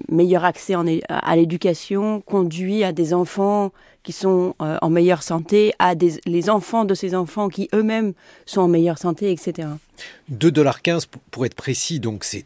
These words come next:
Speaker 2: deux dollars quinze, euh, par personne et par jour. Or, euh, par exemple, le logement, puisque celui-ci est, est sorti de ce calcul de la pauvreté absolue, Esther Duflo.
Speaker 1: Oui, deux dollars quinze, c'est vraiment la consommation de tous les jours.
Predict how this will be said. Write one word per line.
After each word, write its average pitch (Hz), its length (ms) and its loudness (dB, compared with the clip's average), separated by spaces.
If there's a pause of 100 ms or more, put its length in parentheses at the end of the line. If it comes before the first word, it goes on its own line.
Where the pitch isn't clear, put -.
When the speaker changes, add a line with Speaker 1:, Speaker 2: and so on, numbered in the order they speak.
(120)
Speaker 2:
deux 143 100 2
dollars 120 320 4
quinze, 110 480 -6 (120)
euh, 98 240 -10
par - 160 -8
personne 120 360 -6
et 107 80 -6
par 104 280 -6
jour. 170 640 -2
Or, 107 460 0
euh, 92 300 -6
par 95 140 -2
exemple, 95 760 -10 (260)
le 117 140 -2
logement, 113 640 2
puisque - 300 -14
celui-ci 117 640 -4
est, 110 200 -2
est 113 60 -6
sorti - 580 -4
de 113 200 -6
ce - 180 -6
calcul 131 640 -4
de 113 100 -2
la 104 120 -4
pauvreté 113 500 -2
absolue, 107 460 -8
Esther 101 240 -10
Duflo. 92 320 -14 (480)
Speaker 1:
Oui, 208 180 0
deux 202 180 2
dollars 196 300 2
quinze, 226 220 -6
c'est 202 140 -6
vraiment 190 360 -4
la 175 120 -2
consommation 196 800 -4
de 170 100 -2
tous 185 160 -8
les 175 120 -2
jours. 196 460 -4